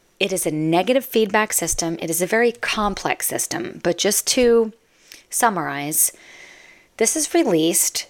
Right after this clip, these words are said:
and when it gets higher, that means the higher it gets, the more underactive your thyroid is. So with higher levels, you are stimulating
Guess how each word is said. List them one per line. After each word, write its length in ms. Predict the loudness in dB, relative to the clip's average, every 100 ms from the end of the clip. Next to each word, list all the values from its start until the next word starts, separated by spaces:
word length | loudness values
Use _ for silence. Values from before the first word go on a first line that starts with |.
| -2
and 200 | -2 0
when 120 | 0
it 120 | 0
gets 180 | -2 -4
higher, 720 | -8 0 4 4 4 0 -4 _ _ _ _ _ _ _ _ _ -4
that 200 | 0 0
means 500 | -2 -2 -2 -2 -4 -8 _ _
the 80 | -4
higher 460 | -2 2 4 4 2
it 140 | 0
gets, 480 | -4 -4 0 -2 -2 -10
the 160 | -4 -2
more 540 | 0 2 2 0 -4 _ _ _ _ _ _ _ _ -2
underactive 840 | 2 4 4 4 0 -2 -2 -2 -8 _ -2
your 120 | 0
thyroid 520 | 4 4 4 2 -2
is. 400 | -2 -2 0 -2 -4 -8
So 200 | 0 2
with 180 | 2 -2
higher 520 | -8 0 2 4 4
levels, 880 | 4 6 4 2 0 0 2 0 -4 -16 _ -20 -20 _ -6
you 200 | 0 4
are 140 | 4
stimulating 1120 | 2 0 2 2 4 2 4 2 2 -2 -6